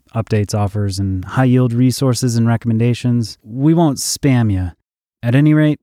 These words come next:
I'm excited to be a part of your Step One boards prep. Hang in there. Don't get down. Remember, there are tons of people out there who want to help you succeed, and you can do it.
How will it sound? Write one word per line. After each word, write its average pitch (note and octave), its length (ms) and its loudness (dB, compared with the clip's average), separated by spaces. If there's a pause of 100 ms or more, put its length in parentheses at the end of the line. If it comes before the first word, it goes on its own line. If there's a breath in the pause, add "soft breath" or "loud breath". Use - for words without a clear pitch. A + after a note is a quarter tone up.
(140)
I'm C#3 100 -2
excited D3 340 0
to C#3+ 40 -2
be C#3+ 120 0
a C3 80 0
part D3 340 -4 (100)
of A#2 220 -4
your C3 580 -2
Step - 440 -4
One C3+ 300 2
boards C3 500 -2
prep. D#3 400 -4 (180)
Hang D3+ 300 2
in D3 140 2
there. C#3 340 2 (400)
Don't C3+ 240 0
get B2+ 160 -4
down. B2+ 300 0
Remember, B2+ 600 2
there B2 160 0
are A#2 80 -2
tons D3 360 0
of C3+ 80 -4
people C3 260 0
out A#2+ 200 0
there A2 420 0
who B2 100 -2
want B2+ 180 2
to A2+ 100 -2
help C3+ 280 -2
you C#3 120 0
succeed, B2 640 -2 (120)
and A2+ 460 0 (180)
you C#3 180 0
can C3 220 2
do A2+ 160 2
it. F2+ 140 -6